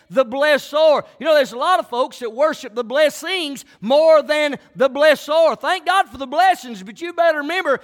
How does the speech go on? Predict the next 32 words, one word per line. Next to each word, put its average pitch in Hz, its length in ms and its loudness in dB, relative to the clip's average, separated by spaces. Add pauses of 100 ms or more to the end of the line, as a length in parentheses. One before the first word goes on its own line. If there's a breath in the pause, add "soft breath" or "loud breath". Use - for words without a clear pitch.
(120 loud breath)
that 269 140 2
it 294 140 -8
came 320 320 -4
from 285 160 -10
the 269 80 -2
blessor, 285 1000 0 (180 loud breath)
the 247 180 0
Lord. 294 500 0
And 277 280 -4 (160 loud breath)
so 330 240 -8
here 359 400 -2
he 302 160 -6
begins 311 420 -8
to 262 120 -16
contemplate 247 960 -6 (240 soft breath)
on 294 240 0
this, 302 300 -8 (100)
and 277 260 -6
Nathan 330 500 -4
perceived, 277 880 -6 (180 soft breath)
so 311 200 0
he 285 60 0
said, 269 220 -8
"Hey, 320 240 -4
David, 226 400 -4 (280 soft breath)
just 240 280 -10
do 349 240 -4
whatever 294 500 2
is 262 300 -10
in 294 240 -10
your 277 240 -2
heart." 285 480 -4